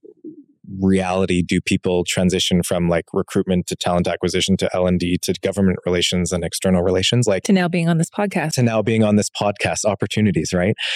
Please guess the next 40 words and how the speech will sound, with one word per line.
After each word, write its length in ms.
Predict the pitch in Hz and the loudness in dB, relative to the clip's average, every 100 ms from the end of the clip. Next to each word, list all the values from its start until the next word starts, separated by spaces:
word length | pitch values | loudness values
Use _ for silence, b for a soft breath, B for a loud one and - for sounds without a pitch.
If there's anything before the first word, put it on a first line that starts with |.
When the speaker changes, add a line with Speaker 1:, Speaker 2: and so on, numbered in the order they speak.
| B B B 104 | B B B -4
Speaker 1:
Um, 480 | 98 95 95 92 92 | -2 2 4 6 4
so 200 | - 120 | 2 0
I 80 | 113 | 2
would 140 | 117 | 0
say 120 | - 123 | 0 0
the 100 | 113 | 0
career 300 | - 139 165 | 0 2 2
journey 360 | 120 107 104 | 4 4 4
is, 240 | 95 - - 95 | 2 -2 -4 0
is, 260 | 92 85 | 0 0
uh, 340 | 90 85 90 - | -2 0 -2 -2
a 60 | 95 | -2
huge 480 | - - 101 101 87 | -4 0 2 2 2
one. 380 | 80 82 113 - | 0 2 2 2
Um, 320 | 95 90 87 87 104 | 0 2 2 2 0
of 140 | 95 | -6
course, 480 | - 127 117 - - - | -2 -2 -2 -6 -8 -10
uh, 100 | - - 104 | -8 -8 -6
the 120 | 95 | -4
people, 340 | - - 87 85 | -2 -2 0 2
I, 120 | 85 | 0
I 200 | - 90 | 0 -4
can't, 420 | - 98 90 - - - | -2 0 0 -2 -6 -4
you 180 | 98 87 | 0 2
know, 300 | 82 85 - - | 2 0 -4 -6
stress 400 | - 95 87 - | -4 -2 -4 -2
that 160 | 85 82 | -2 -2
enough. 240 | 82 92 | -6 -6
The 80 | - | -6
people 260 | - - 101 - | -6 -4 -4 0
here 160 | 85 | 0
are 80 | 82 | 0
genuinely 680 | 85 82 82 80 - 92 - - | -2 -2 -2 -4 -6 -6 -6 -2
incredible. 640 | 90 - 82 80 85 82 B B B B B - | -2 0 -2 0 -2 -2 B B B B B -4
Um, 500 | 98 95 131 87 - - _ _ _ _ - | -2 2 4 4 4 0 _ _ _ _ -4
I 60 | 143 | 0
would 120 | 170 | 2
also 240 | 208 - 269 | 0 -2 -2
say 400 | - 226 214 175 _ _ _ _ _ _ _ _ _ _ _ - | 0 2 2 0 _ _ _ _ _ _ _ _ _ _ _ -2
what 340 | 113 135 | 2 2